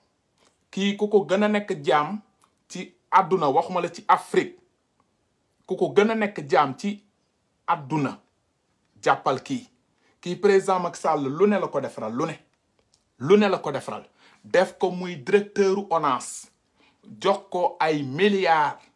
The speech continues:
pour Sénégal inondation bu mu amati. Mu jël milliards yeeg xaalis yeeg yooyu di ko jox yenn jigéen ñi di yóbbu ñii Dubaï, ñii mu andi fii ci France, lépp rek di juutal. Moo tax Sénégal du mës a avancé. Jamono ju président de la République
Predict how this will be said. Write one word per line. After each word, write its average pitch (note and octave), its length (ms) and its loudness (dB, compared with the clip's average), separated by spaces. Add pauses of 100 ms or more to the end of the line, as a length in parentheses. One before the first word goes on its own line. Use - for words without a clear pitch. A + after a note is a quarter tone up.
(240)
pour F#3 160 -6
Sénégal D#3 580 -4
inondation D#3 580 -6
bu C3+ 140 -8
mu C#3+ 100 -12
amati. C#3 320 -6 (440)
Mu D3 200 -8
jël D#3+ 180 0
milliards D#3 540 -2
yeeg C#3+ 240 -2
xaalis C#3 480 -2
yeeg C#3 160 -4
yooyu C#3 140 -4
di C3+ 60 -10
ko C#3 120 -2
jox C#3+ 180 -4
yenn C3+ 180 -4 (100)
jigéen C3+ 300 -6
ñi B2+ 100 -8
di B2+ 160 -8
yóbbu B2 240 -4
ñii B2+ 420 -4
Dubaï, B2 540 -4 (520)
ñii C3+ 200 -2
mu B2+ 160 -4
andi B2+ 200 -6
fii C3 160 -8
ci C3+ 100 -10
France, D#3 420 -4 (220)
lépp F#3+ 300 -2
rek D#3+ 180 -4
di D3+ 140 -8
juutal. C#3 360 -4 (420)
Moo C3 140 -8
tax C#3+ 160 -8
Sénégal C3+ 420 -6
du B2 80 -10
mës D3+ 180 -8
a D3+ 80 -2
avancé. B2 320 -6 (420)
Jamono D3 340 -4
ju D3+ 80 -14
président E3+ 420 -6
de D3+ 100 -4
la D3+ 160 0
République D3 380 -8